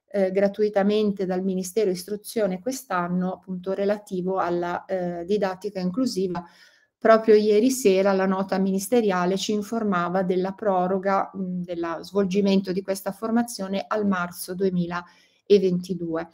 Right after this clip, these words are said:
Eh, i laboratori per la progettazione europea che condurrò io, ehm, si, mm,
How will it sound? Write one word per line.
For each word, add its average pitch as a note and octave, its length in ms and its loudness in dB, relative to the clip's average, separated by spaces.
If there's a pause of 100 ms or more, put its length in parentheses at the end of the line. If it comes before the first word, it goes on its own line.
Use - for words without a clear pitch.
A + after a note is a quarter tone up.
(720)
Eh, G#3+ 580 6
i C4 80 8
laboratori B3+ 680 6
per G#3+ 140 6
la G3+ 200 4
progettazione G#3 840 2
europea G3 680 2
che G#3 320 2
condurrò G3+ 600 2
io, F#3+ 580 2
ehm, F#3+ 960 0
si, G#3 560 0
mm, F3+ 760 -6